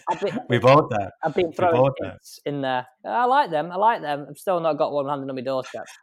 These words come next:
Speaker 1: I'll blame, I'll blame lockdown now. <laughs>
Speaker 2: Do.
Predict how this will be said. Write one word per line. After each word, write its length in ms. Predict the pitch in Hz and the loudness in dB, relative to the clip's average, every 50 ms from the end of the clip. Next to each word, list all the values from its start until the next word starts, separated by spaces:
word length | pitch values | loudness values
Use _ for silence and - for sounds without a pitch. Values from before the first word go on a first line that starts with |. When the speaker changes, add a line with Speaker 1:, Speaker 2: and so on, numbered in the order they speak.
| _ _ _ - | _ _ _ -6
Speaker 1:
I'll 120 | - - - | -6 -6 0
blame, 240 | - 180 180 175 160 | 2 4 4 4 4
I'll 100 | 165 170 | 4 2
blame 300 | 165 - 180 175 165 160 | 4 4 4 4 4 4
lockdown 420 | 151 156 151 147 147 135 135 127 123 | 2 2 2 2 2 2 2 2 0
now. 160 | 123 120 113 - _ - - - | -4 -6 -8 -10 _ -16 -6 -4
<laughs> 300 | 180 - 196 - 196 180 - _ _ _ _ _ _ _ _ - - - | -2 -2 0 0 -2 -4 -4 _ _ _ _ _ _ _ _ -14 -12 -6
Speaker 2:
Do. 320 | 120 117 113 107 104 104 | -4 -4 -2 -4 -4 -8